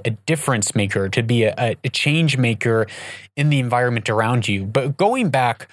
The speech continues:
to a, an earlier point that you made as well, in the beginning of this, this idea of being in a relationship,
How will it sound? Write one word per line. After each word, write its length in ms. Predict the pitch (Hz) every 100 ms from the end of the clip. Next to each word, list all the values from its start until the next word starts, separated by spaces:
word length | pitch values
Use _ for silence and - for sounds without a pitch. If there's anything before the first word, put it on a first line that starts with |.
| - - -
to 260 | - 156 135
a, 140 | 127 -
an 160 | 127 - _
earlier 380 | 196 247 254 147
point 240 | 147 131
that 180 | 120 -
you 60 | 120
made 160 | 113
as 160 | 107 -
well, 480 | 170 220 175 135 - - - - - _ _ _ -
in 80 | 190
the 80 | 185
beginning 440 | 165 175 214 151
of 120 | 135
this, 260 | 127 120 -
this 220 | - 131 -
idea 440 | 135 175 202 170
of 140 | 120
being 380 | - 143 135 117 _ -
in 80 | 127
a 60 |
relationship, 880 | 120 110 107 104 113 104 - - -